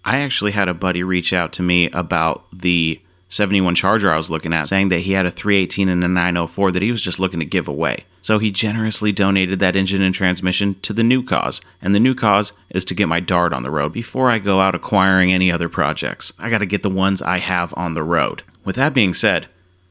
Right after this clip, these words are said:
I've got a project right now with this little three eighteen, and I'm just trying to dress it up a little bit and give it a little bit more go. Nothing crazy, I just wanna make it a little bit funner, okay?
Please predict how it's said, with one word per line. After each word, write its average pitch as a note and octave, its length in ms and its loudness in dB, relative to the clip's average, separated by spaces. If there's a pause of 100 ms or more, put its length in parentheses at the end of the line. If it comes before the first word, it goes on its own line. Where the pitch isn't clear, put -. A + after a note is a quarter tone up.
(280)
I've B2+ 160 0
got B2 180 0
a F#2+ 60 -2
project G2 720 -2
right F2+ 240 0
now E2 380 -2
with F#2+ 140 -4
this F#2 140 0
little F2 160 0
three F2+ 260 2
eighteen, E2+ 500 0 (460)
and F2+ 420 0 (260)
I'm E3 180 -2
just C#3+ 160 -4
trying A2 200 0
to F#2 140 2 (220)
dress G2 340 0
it G2 100 2
up F#2 160 2
a F#2+ 40 -2
little F#2 260 2
bit F#2+ 240 2
and F#2 220 -2 (260)
give C#3+ 180 0
it C3 80 4
a A2+ 40 6
little G#2+ 240 4
bit F#2 180 2
more F2 220 0
go. - 340 -6 (220)
Nothing F#3 240 -2
crazy, G#2+ 420 0
I C3 40 0
just - 120 -4
wanna F3 140 2
make D3 160 2
it C#3+ 40 -2
a D3 40 4
little A2+ 160 4
bit D#2 160 0
funner, C#2 300 -2
okay? F3 320 0